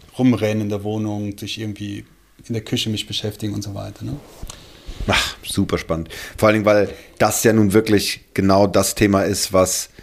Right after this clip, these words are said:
Speaker 2: finde ich, so oft vernachlässigt wird und auch nicht wirklich wahrgenommen werden kann. Ich versuche das in Meetings oft zu machen, wenn ich so im agilen Kontext unterwegs bin, dass ich sage, ne, Check-in,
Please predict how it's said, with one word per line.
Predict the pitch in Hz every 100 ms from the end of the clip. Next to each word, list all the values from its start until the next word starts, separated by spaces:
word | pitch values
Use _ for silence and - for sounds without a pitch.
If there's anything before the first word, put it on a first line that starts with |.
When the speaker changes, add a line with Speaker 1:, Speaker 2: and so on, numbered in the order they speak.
| - _ _ -
Speaker 2:
finde | 95 95
ich, | 92 -
so | 107 107
oft | 98 - -
vernachlässigt | 95 98 98 101 98 -
wird | 98 92
und | 98 98
auch | 80 92 - - _ _ _ _ -
nicht | 95 98 - 92
wirklich | 101 101 92 - 85 -
wahrgenommen | 80 95 135 135 98 87 82
werden | 82 76 78
kann. | - 82 92 120 - - -
Ich | -
versuche | 107 98
das | 104 95
in | 101 92
Meetings | 101 107 101 - -
oft | 104 95 - - - _ _ _
zu | - 98
machen, | 101 95
wenn | 98
ich | 87
so | 104
im | 101
agilen | 95 - 110 120
Kontext | - 113 107 107 -
unterwegs | 104 92 101 98
bin, | 104
dass | 92 87
ich |
sage, | 87 92 90
ne, | 107
Check-in, | - 107 - 107 107